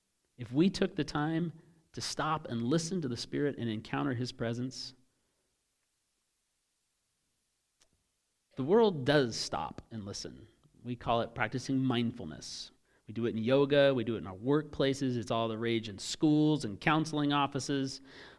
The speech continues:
But what we're talking about is something radically different because we're not being mindful of what's going on in our heart. We are being mindful for what the Spirit of God is speaking to us in the sound of sheer silence,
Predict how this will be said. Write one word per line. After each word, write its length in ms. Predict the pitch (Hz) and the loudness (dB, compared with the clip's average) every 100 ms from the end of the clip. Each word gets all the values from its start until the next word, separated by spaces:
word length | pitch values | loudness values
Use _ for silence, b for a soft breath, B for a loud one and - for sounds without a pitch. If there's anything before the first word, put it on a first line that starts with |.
| - | 4
But 180 | 156 156 | 6 8
what 200 | 202 247 | 6 8
we're 160 | 208 | 6
talking 380 | 202 156 139 143 | 8 6 6 2
about 200 | 131 127 | 4 2
is 80 | 120 | 2
something 280 | 135 127 123 | 0 0 2
radically 400 | 127 123 120 120 | 2 2 0 -2
different 320 | 120 113 95 | -2 -4 -6
because 260 | 123 127 | -4 -2
we're 180 | 113 175 | 2 4
not 220 | 202 185 | 6 4
being 220 | 139 131 120 | 4 4 4
mindful 680 | 113 120 143 170 165 175 | 2 2 2 0 0 -2
of 100 | 147 | 0
what's 200 | 143 - | -2 -4
going 240 | - 131 127 | -4 -2 -2
on 140 | 120 | -2
in 80 | 113 | -2
our 140 | 110 | -4
heart. 280 | 107 135 143 | 0 0 0
We 140 | 143 | 0
are 80 | 165 | 0
being 260 | 123 131 123 | 0 -2 -2
mindful 760 | 113 139 185 220 165 - 120 | -2 0 2 2 0 -4 -8
for 120 | 117 127 | -8 -8
what 200 | 127 - | -8 -8
the 60 | |
Spirit 480 | - - - 95 - | -8 -6 -2 0 -2
of 140 | 127 120 | -6 -4
God 380 | 123 123 127 127 | 0 2 0 -4
is 120 | 123 | -10
speaking 560 | - - 135 131 131 123 | -10 -8 -6 -6 -4 -4
to 200 | 123 - | -4 -8
us 300 | 110 104 - | -8 -8 -8
in 140 | 120 | -6
the 80 | 113 | -4
sound 500 | 110 - 131 131 123 | -4 -2 -2 -2 -4
of 120 | - | -6
sheer 360 | - - 113 113 | -8 -6 -4 -4
silence, 720 | - - 87 85 - - - | -6 -10 -12 -16 -16 -16 -16